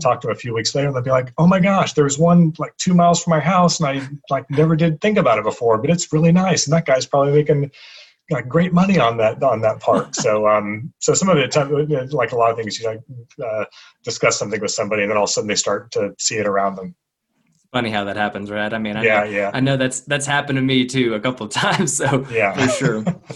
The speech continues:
Speaker 2: But we know your company, Blue Elm Investments, focuses on creating affordable housing communities across America, right? So, uh, when you're, in terms of, you know, the kind of,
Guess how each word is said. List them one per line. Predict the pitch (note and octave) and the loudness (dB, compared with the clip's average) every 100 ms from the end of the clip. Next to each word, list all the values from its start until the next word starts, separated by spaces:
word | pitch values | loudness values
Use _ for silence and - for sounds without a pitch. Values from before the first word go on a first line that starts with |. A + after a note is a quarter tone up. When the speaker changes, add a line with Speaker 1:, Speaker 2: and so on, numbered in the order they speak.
| - - - | -20 -14 -2
Speaker 2:
But | E3 | 2
we | B3 | 4
know | A#3+ | 4
your | A3 F3+ | 2 0
company, | G3+ F#3 F3 | -2 -2 -4
Blue | C3+ C3+ E3 | -2 0 2
Elm | D#3 D3+ | 2 0
Investments, | C#3 B2 B2+ C#3 C3 C3 | 0 0 -2 -2 -4 -4
focuses | - B2+ C3 C3+ C3 | -2 -2 -2 -2 -2
on | B2+ A#2+ A2 | -2 -4 -2
creating | B2+ A#2 | -2 -2
affordable | A2 - - B2 A#2 | -2 -6 -4 -4 -2
housing | A2 A2+ A2 | -4 -4 -4
communities | A2 A#2 A2 G2+ - | -6 -6 -6 -6 -8
across | - A2+ G#2+ | -4 -2 -2
America, | G#2 G2 E2+ | -4 -6 -8
right? | F2 F#2+ G2 | -8 -8 -6
So, | - G2+ | -6 -2
uh, | A#2+ - - _ _ | -4 -6 -12 _ _
when | C3 D#3 | -2 0
you're, | F3+ E3+ | 0 -2
in | D#3+ | -4
terms | D#3 G3 F3+ | -4 -2 -2
of, | D#3+ C#3+ | -2 -2
you | B2+ | -2
know, | A2 | -4
the | G#2+ A2+ | -8 -6
kind | C3+ A#2 | -4 -4
of, | G2+ | -6